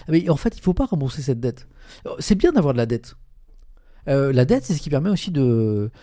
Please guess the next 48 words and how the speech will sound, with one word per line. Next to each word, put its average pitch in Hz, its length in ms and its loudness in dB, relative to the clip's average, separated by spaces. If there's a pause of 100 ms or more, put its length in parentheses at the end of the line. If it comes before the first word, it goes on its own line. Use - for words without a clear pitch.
(180)
de, 123 220 0
de, 113 220 -2
de, 110 240 -4
de, 104 380 -8
de, 107 180 -8
de, 113 260 -4
de 113 160 -2
lancer 110 300 0
de 131 80 0
grands 107 220 -2
chantiers, 247 560 -2
de 135 120 -2
grands 113 320 -4 (220)
chantiers 135 300 -2
de - 40 -8
transformation, 127 720 -2
euh, 107 120 -2
du 113 140 -6
pays. 240 360 2 (540)
Euh, 110 280 -4
le 127 120 0
problème, 240 220 2
c'est 175 100 -2
plus 208 180 -8
la 190 80 0
charge 247 320 -2
de 180 80 -2
la 156 80 0
dette, 135 240 -4
les 135 120 0
intérêts. 202 320 0 (1300)
Ah. 101 140 -14 (300)
Donc, 190 320 0 (720)
il 220 80 -2
faut 175 100 0
pas 165 100 4
rembourser 185 420 4
la 190 100 4
dette. 247 180 2
On 139 80 6
rembourse, 135 340 0
la 127 140 0
France 185 260 -2
ne 131 60 0
remboursera 123 480 -2
jamais 127 220 2
sa 185 120 0
dette. 208 240 -2